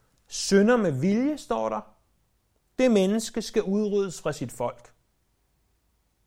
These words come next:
Så hvis du syndede med vilje, så var der altså ikke noget med at komme og sige til præsten, "Skal du høre, præst, jeg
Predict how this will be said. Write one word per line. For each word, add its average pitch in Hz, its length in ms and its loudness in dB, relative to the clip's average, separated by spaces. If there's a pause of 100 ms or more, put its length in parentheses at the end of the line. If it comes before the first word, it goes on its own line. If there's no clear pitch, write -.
(120)
Så - 140 -4
hvis 226 140 -2
du 262 140 0
syndede 302 420 2
med 302 120 2
vilje, 247 400 2 (960)
så - 180 -2
var 262 120 8
der 233 100 6
altså 202 180 4
ikke 262 120 2
noget 254 180 4
med 226 80 2
at 208 100 0
komme 208 300 4
og 202 60 0
sige 214 360 -2
til 151 480 0 (560)
præsten, 180 560 -2 (720)
"Skal - 220 -2
du 139 60 0
høre, 147 240 -2
præst, 135 420 -8
jeg 123 320 -10